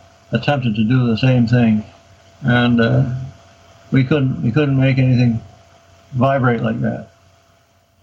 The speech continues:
So anyway, the, w-, w-, with what we know now, we can go back and reevaluate some of the, uh,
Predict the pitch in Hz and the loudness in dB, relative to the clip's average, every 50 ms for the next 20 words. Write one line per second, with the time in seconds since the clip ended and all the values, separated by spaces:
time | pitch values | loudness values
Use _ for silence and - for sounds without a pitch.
0 | _ _ _ - 139 147 156 156 147 139 131 123 120 117 110 107 - - - _ | _ _ _ -2 0 0 2 0 0 0 0 0 0 0 -2 -4 -8 -14 -20 _
1 | _ _ _ _ _ _ _ _ _ _ _ _ _ _ _ _ _ _ _ _ | _ _ _ _ _ _ _ _ _ _ _ _ _ _ _ _ _ _ _ _
2 | _ _ _ _ _ _ _ _ _ _ _ _ - - 131 131 135 131 131 139 | _ _ _ _ _ _ _ _ _ _ _ _ -6 -2 0 2 2 2 2 0
3 | 147 160 160 151 151 147 151 151 143 135 135 170 170 160 156 151 147 147 147 143 | 0 0 2 2 2 2 2 2 2 2 2 2 2 2 2 2 2 2 2 2
4 | 143 151 151 151 139 135 135 135 135 127 127 131 123 139 135 139 131 127 127 135 | 2 2 2 2 2 2 2 2 0 0 0 0 2 2 2 0 0 -2 -2 -2
5 | 139 135 131 135 131 135 131 123 123 123 123 123 - 135 127 127 123 120 117 113 | 0 0 2 2 2 2 2 0 0 -2 -2 -2 0 0 2 2 2 2 2 2
6 | 110 110 107 107 | 2 2 0 -2